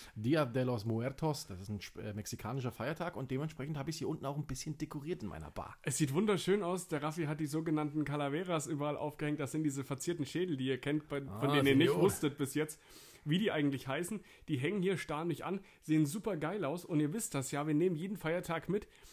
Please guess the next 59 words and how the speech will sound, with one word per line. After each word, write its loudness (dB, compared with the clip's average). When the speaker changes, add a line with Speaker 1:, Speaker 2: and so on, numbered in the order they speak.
Speaker 2:
der 2
uns 0
die -2
Möglichkeit 0
gibt, 0
äh, -10
zu 0
trinken. 0
Wir 4
erzählen 2
euch 4
auch 2
ein 4
bisschen 0
was 0
über 0
den 2
Feiertag. -2
Speaker 1:
Und -2
das 0
wird 2
heute 6
eine 2
richtig 0
chaotische, 2
kaputte -2
Folge. -4
Speaker 2:
Richtig -2
chaotisch, 0
richtig -4
kaputt, -2
aber -2
auch 0
cool. 2
Und 0
der 2
Feiertag 0
an 0
sich -4
ist -2
auch -2
eine 0
coole 2
Sache -2
mit -2
einem 2
coolen 0
Hintergrund. 0
Und 0
Raffi, 0
weißt 0
du, -2
was -2
ganz -2
besonders 2
schön 2
ist? -6
Speaker 1:
Erzähl's -2
mir. 0